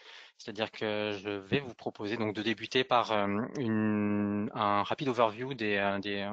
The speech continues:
des concepts de navigation, la nouvelle interface, euh, d'utilisation de Business Central. Euh, j'y,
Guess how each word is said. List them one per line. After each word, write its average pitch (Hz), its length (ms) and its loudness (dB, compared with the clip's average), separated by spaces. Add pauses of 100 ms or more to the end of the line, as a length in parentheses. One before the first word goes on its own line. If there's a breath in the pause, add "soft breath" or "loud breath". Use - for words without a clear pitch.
des - 380 -14
concepts - 380 -4
de 110 100 -2
navigation, 107 760 2
la 110 100 4
nouvelle 104 220 2
interface, 110 580 0
euh, 104 80 -2
d'utilisation 107 720 -4
de 113 120 -2
Business 98 320 -8
Central. 123 540 0 (720 loud breath)
Euh, 107 580 4 (340)
j'y, 120 280 2